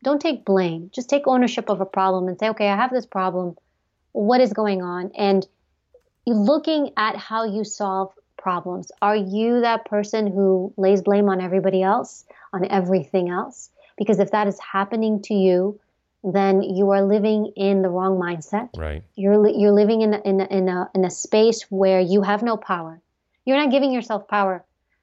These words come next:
Speaker 1: because when you blame external factors, other people, other situations, what you're saying is, "I have no power to change my
Speaker 2: Right.
Speaker 1: problem. 'Cause
Speaker 2: Right.
Speaker 1: this person or situation is causing it, I have no power."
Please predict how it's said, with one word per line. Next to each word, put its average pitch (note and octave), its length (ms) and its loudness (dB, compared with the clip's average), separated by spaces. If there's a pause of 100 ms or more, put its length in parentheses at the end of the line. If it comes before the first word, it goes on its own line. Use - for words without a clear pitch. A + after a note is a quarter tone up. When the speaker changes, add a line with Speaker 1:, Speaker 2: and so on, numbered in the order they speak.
Speaker 1:
because A#3 220 -2
when A#3 160 -2
you B3 400 0 (560)
blame A3+ 380 2
external A#3 460 -2
factors, - 720 -4 (300)
other A#3 240 2
people, F#3+ 440 -4
other A3+ 220 0
situations, F#3 760 -2 (380)
what A3 160 2
you're C4 100 4
saying C#4 340 2
is, A3+ 120 2
"I A#3 120 0
have A#3+ 180 0
no A#3 120 -4
power A3 240 0
to G3+ 100 -4
change G3+ 260 -6
my F#3+ 140 -4
Speaker 2:
Right. E3+ 80 -4
Speaker 1:
problem. F#3+ 360 -2 (140)
'Cause G3 120 -2
Speaker 2:
Right. F#3 100 -2
Speaker 1:
this A3+ 300 -4
person B3+ 460 -2
or A3+ 80 -2
situation A3 520 -2
is G3+ 100 -4
causing G#3 400 0
it, F#3+ 240 -4
I F#3+ 60 -2
have F#3+ 160 -2
no F#3 140 -6
power." F3+ 440 -2